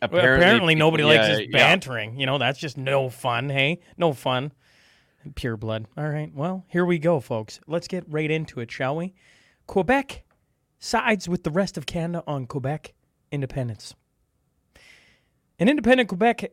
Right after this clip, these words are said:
Speaker 1: would have its own currency and peacekeeping-style army, the leader of the Parti Québécois said Wednesday.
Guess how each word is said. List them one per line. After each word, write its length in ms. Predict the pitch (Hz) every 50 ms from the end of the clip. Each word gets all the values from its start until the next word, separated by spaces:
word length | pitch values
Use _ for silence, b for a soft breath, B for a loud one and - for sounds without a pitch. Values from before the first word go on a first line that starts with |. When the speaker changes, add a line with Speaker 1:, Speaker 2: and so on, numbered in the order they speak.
| _ - 202
Speaker 1:
would 220 | 196 185 180 165
have 200 | 165 180 170 165
its 120 | 165 - -
own 200 | - 226 262 226
currency 500 | - 180 160 135 123 - 131 117 120 127 _ _ _ _ _ _ -
and 160 | 139 135 123
peacekeeping-style 1000 | - - 185 175 - - - 156 139 139 147 143 143 135 - - 127 123 123 131 -
army, 340 | 160 170 151 123 104 - _ _ _ _ -
the 100 | 139 131
leader 280 | 127 123 117 120 117
of 80 | 113 110
the 160 | 120 113 110
Parti 260 | 117 - 143 135 123
Québécois 640 | 113 - 123 117 113 110 - - 117 113 113 113 120
said 320 | - - - 123 117 113 - -
Wednesday. 480 | 135 123 120 127 127 127 131 139 147